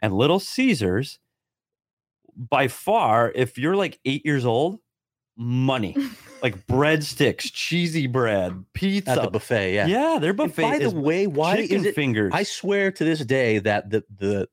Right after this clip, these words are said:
Speaker 3: the level of Little Caesars pizza that you get at that arena
Speaker 1: Unreal.
Speaker 3: is above
Speaker 1: Money.
Speaker 3: anything else you can buy.
Speaker 1: Money. Never had it like that in the store, right off of the, right off of the ovens in a Little Caesar store versus a Little Caesars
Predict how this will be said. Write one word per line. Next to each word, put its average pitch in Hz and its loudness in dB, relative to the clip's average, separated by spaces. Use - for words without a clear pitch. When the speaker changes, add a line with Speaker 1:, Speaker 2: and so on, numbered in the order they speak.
Speaker 3:
the 92 -4
level 120 2
of 107 2
Little 120 2
Caesars 117 0
pizza 117 -2
that 98 0
you 104 0
get 98 0
at 120 0
that 110 0
arena 160 0
Speaker 1:
Unreal. 117 -2
Speaker 3:
is 131 2
above 117 0
Speaker 1:
Money. 131 2
Speaker 3:
anything 127 0
else 110 -2
you 110 -6
can 120 -2
buy. 175 2
Speaker 1:
Money. 151 0
Never 180 0
had 196 2
it - -2
like 160 -2
that 160 0
in 143 -2
the 123 -2
store, 156 0
right 131 2
off 147 0
of 135 -6
the, 107 2
right 147 2
off 156 0
of 135 -4
the 117 0
ovens 147 2
in 131 0
a 120 4
Little 139 2
Caesar 139 0
store 135 0
versus 120 -2
a 107 0
Little 127 0
Caesars 139 0